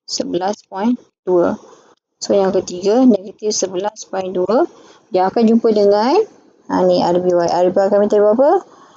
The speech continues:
Ah, sebelas point dua, kan? So,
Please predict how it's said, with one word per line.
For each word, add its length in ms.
Ah, 480
sebelas 280
point 120
dua, 240
kan? 320
So, 340